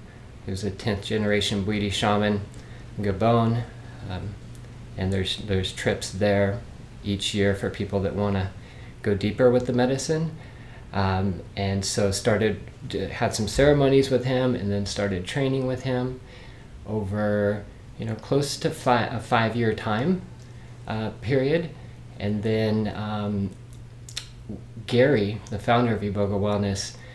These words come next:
had had Iboga Wellness going for about a year when I, um,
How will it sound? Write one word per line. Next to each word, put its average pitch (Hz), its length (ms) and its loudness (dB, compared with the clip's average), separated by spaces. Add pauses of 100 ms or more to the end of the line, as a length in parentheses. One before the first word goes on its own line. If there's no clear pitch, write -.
(160)
had 101 160 -2
had 104 200 0
Iboga 101 400 2
Wellness 101 440 2
going 101 320 4
for 95 240 0
about 92 320 2
a 95 40 0
year 95 600 2 (640)
when 98 200 2
I, 98 320 2
um, 90 280 -2